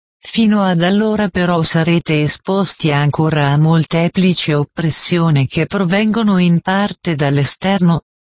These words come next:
in parte dall'interno, affinché vi uniate sempre più intimamente con me e vi possa colmare con la forza che vi rende capaci ad affrontare tutte le avversità e per diventare dei volenterosi operai per me.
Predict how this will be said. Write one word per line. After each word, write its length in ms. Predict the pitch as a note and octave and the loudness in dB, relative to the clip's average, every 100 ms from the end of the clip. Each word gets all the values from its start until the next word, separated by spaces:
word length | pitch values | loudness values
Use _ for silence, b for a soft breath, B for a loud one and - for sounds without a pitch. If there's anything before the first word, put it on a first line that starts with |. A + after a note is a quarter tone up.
| _ | _
in 120 | F3+ | -2
parte 500 | D3+ E3+ E3 - - | 0 -2 -4 -4 -6
dall'interno, 1000 | C#3+ D#3+ D#3+ D#3+ D3+ C#3+ C#3+ D3+ D#3+ E3+ - _ _ | -2 0 2 2 2 0 -2 0 0 0 -4 _ _
affinché 640 | - G3 - A3 G#3 G3 D#3+ | -6 -6 -2 -2 -2 -2 0
vi 120 | E3 | 2
uniate 640 | E3 E3+ E3 F#3 F#3+ F#3 | 2 4 2 0 -2 -4
sempre 500 | - G3+ F#3+ F#3+ F#3 | -2 -2 0 0 -2
più 220 | D#3 F3 | -2 0
intimamente 960 | F3 E3+ D#3+ E3+ E3 E3 C#3+ C#3 C#3 C#3+ | 2 0 2 2 2 2 2 0 -2 -6
con 260 | - D3+ | -2 0
me 140 | D3+ C3 | 0 2
e 120 | D3+ | 0
vi 220 | C#3+ G3 | 2 0
possa 460 | - A3 - - F3+ | 0 -2 -2 -2 -4
colmare 640 | - F3 E3 C#3+ C#3 C3+ | -2 2 2 2 0 -2
con 220 | - D#3+ | -2 -2
la 120 | D#3+ | 0
forza 500 | D3+ - D3 - - | -2 -2 -4 -4 -6
che 180 | D3 - | -4 -4
vi 140 | D3 D#3+ | -2 0
rende 460 | D#3+ E3+ D#3 C#3+ | 0 0 0 0
capaci 580 | - D#3 D3 C#3+ D3 - | -2 -6 -4 -2 -2 -2
ad 160 | F3 D#3 | -2 -2
affrontare 840 | D3+ - C#3 C#3 - D3 C3+ D3+ - | -2 -4 -2 -2 0 -2 0 -2 -4
tutte 360 | - G#3+ - G3+ | -4 -4 -2 -2
le 200 | F3 D#3+ | 0 0
avversità 720 | C#3 C3+ D3+ - F#3 - D3 | 0 0 -2 -2 -4 -2 0
e 100 | C#3+ | 0
per 200 | - E3+ | -2 0
diventare 840 | D#3+ F3+ E3+ D#3 F3 E3 D3+ C#3 | 0 2 2 0 0 -2 -2 -2
dei 220 | C3+ C#3 | 0 0
volenterosi 880 | C#3 D3+ D3+ D3+ - B2+ B2 B2 A#2+ | 0 0 0 0 0 0 2 0 0
operai 580 | D3+ E3 F3+ D#3+ D3+ D#3+ | -2 -2 -2 0 0 -2
per 200 | - E3 | -2 -2
me. 240 | C#3+ B2+ | 0 0